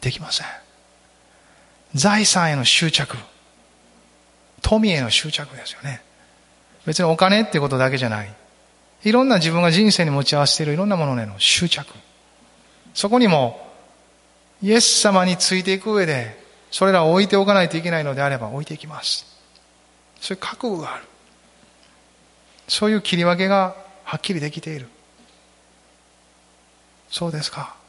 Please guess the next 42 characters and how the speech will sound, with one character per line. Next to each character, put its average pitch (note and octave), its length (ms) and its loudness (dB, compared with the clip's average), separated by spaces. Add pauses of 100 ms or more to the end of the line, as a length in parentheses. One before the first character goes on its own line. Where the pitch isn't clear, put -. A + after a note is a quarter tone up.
(140)
と - 80 -10
い C3+ 40 -8
う - 20 -12
問 D3 160 -4
い - 20 -12
か B2 100 -8
け。 - 160 -16 (760)
あ - 40 -18
の、 F#2+ 80 -16
金 F#3 280 2
持 F#3+ 160 4
ち F3 100 2
の C#3+ 60 4
青 D#3+ 260 0
年 E3 140 -2
の D#3 80 -2
話 D3+ 260 -2
出 B2+ 100 -6
て C3+ 100 -8
き C#3 80 -10
ま C3+ 100 -8
す F#3 140 -6
ね。 D3 320 -6 (240)
こ E3 120 -2
の C#3+ 120 4
後、 B2 200 -2
ル C3+ 80 -4
カ D3 120 0
の B2 80 0
福 A2 180 -4
音 A#2+ 80 0
書 A#2 100 0
に A2+ 60 0
も G2 80 -4
出 A2 100 -8
て A#2+ 80 -10
き A#2+ 80 -12
ま A#2 140 -14
す - 100 -10
よ。 - 80 -20 (1900)
「先 D#3 280 4
生、 D#3 280 2